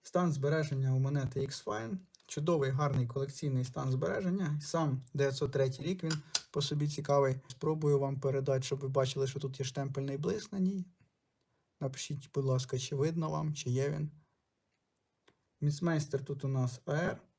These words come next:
Відкарбована монета з золота дев'ятисотої проби. Вага в неї вісім і шість грам. Як шматок дорогоцінного металу вона на сьогоднішній день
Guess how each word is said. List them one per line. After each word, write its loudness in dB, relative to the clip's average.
Відкарбована 4
монета 2
з 0
золота 2
дев'ятисотої 2
проби. 6
Вага 6
в 4
неї 4
вісім 2
і 4
шість -4
грам. 2
Як 6
шматок 2
дорогоцінного 4
металу 4
вона 2
на 0
сьогоднішній 0
день 2